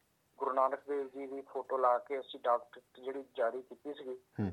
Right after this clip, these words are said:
Speaker 1: ਸੋ ਨਿਊਜ਼ੀਲੈਂਡ ਦੇ ਵਿੱਚ ਅਸੀਂ ਜਿਹੜੀ ਆ ਨਿਊਜ਼ੀਲੈਂਡ, ਅਹ, ਜਿਹੜੀ ਪੋਸਟ ਹੈਗੀ ਆ ਇੱਥੇ ਦੇ ਨਾਲ ਸੰਪਰਕ ਬਣਾ ਕੇ ਅਸੀਂ ਇੱਕ ਡਿਜ਼ਾਈਨ ਕਰਕੇ ਅਪਰੂਵਲ ਕਰਵਾ ਕੇ ਉਹ ਸਾਰਾ ਜਿਹੜਾ ਪ੍ਰੋਸੈਸ ਆ ਅਸੀਂ ਇਸ ਵਾਰੀ ਵੀ ਕੀਤਾ। ਇਸ ਵਾਰੀ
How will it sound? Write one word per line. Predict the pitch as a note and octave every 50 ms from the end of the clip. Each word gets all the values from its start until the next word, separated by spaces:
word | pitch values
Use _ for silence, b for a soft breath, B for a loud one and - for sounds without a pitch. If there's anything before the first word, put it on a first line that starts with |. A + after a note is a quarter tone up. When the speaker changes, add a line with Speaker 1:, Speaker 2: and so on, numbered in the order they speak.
| -
Speaker 1:
ਸੋ | - F#3 F#3 F#3
ਨਿਊਜ਼ੀਲੈਂਡ | F#3 F3 E3 D#3+ E3 E3 E3+ E3+ E3
ਦੇ | E3 E3 E3
ਵਿੱਚ | E3 D#3+ E3 E3+ D#3+
ਅਸੀਂ | D3+ E3 E3 D#3+ D#3
ਜਿਹੜੀ | D3 D#3 D3+ D#3 D#3+ D#3+
ਆ | D#3 D#3 D#3
ਨਿਊਜ਼ੀਲੈਂਡ, | D#3 D3 C#3 C#3 C3+ C3+ D3 D3 D3+ D3+ D3+ C#3+ D3
ਅਹ, | C#3+ D3 D3 C#3+ - _ _ _ _ _ _ - D3 C#3+ C#3 C#3+
ਜਿਹੜੀ | C#3 D#3 E3 F3+
ਪੋਸਟ | - - - C#3+ D3+ D#3+ D#3+ - -
ਹੈਗੀ | E3 E3 D3 C3+ C#3+
ਆ | C#3+
ਇੱਥੇ | C#3 - - D3+
ਦੇ | C#3+ D3+
ਨਾਲ | D3 C#3+ C#3 C#3 C3+ B2+
ਸੰਪਰਕ | - - A#2+ A#2+ - C3 C3 C3 - C#3+
ਬਣਾ | C3+ C#3 C3 B2+ B2+
ਕੇ | C3 - - D3 C#3+ C3+ C3+ _ _ _ _ _ _ - C3+
ਅਸੀਂ | C3+ - D3+ D3
ਇੱਕ | C#3+ C#3+
ਡਿਜ਼ਾਈਨ | C#3 C3 B2+ C3+ C3 C3+ C#3
ਕਰਕੇ | C3+ C#3+ C#3 C3+ - D3
ਅਪਰੂਵਲ | C#3+ C#3 - C#3 C#3 C3+ C3+ D3 C#3+ C#3
ਕਰਵਾ | - C#3 B2+ B2+ B2+ B2 B2 B2
ਕੇ | B2 - C3+ C3 C3 - _ _ _ _ _ _ _ -
ਉਹ | E3
ਸਾਰਾ | D#3 - D#3 D3+ D#3
ਜਿਹੜਾ | D#3 D#3 D#3 D#3
ਪ੍ਰੋਸੈਸ | D#3 - D#3 - - - C3+ C3 - -
ਆ | D#3 D3
ਅਸੀਂ | C#3+ C#3+ - D#3 C#3+ C3+
ਇਸ | B2+ - C3+
ਵਾਰੀ | C#3 D3 D#3
ਵੀ | D#3 D#3
ਕੀਤਾ। | D3+ - C#3 - - C#3+ C#3 - - - D3
ਇਸ | D3+ D3+ -
ਵਾਰੀ | F3 F#3 F#3+